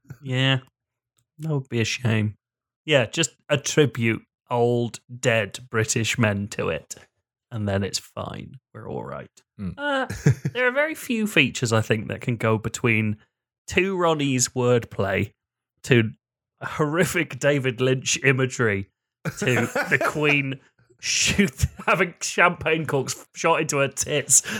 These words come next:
Speaker 2: and farting away to Norfolk. And, uh, I think that's, I think that's a real testament to your ta-, <laughs> your talent, Mark. It's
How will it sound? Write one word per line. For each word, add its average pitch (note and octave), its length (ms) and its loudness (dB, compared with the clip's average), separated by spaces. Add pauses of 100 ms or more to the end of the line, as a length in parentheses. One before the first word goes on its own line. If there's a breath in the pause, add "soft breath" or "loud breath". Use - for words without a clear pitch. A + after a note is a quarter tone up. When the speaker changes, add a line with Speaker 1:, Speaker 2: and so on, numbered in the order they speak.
(120 loud breath)
Speaker 2:
and F3 120 6
farting D3+ 640 0
away C3+ 340 2
to C#3+ 160 2
Norfolk. C3+ 680 -2 (440 loud breath)
And, A#2+ 380 2
uh, B2+ 380 2 (120)
I E3+ 340 2
think A3 240 -2
that's, - 420 0 (220)
I D#3+ 100 0
think F3+ 140 2
that's D3+ 180 2
a D3+ 80 2
real C#3 160 2
testament A#2 480 0
to A#2 80 -2
your G#2+ 140 2
ta-, C#3+ 440 -2
<laughs> - 40 -8
your F3+ 220 0
talent, B2+ 380 -2 (140)
Mark. - 160 0 (300)
It's B3 300 2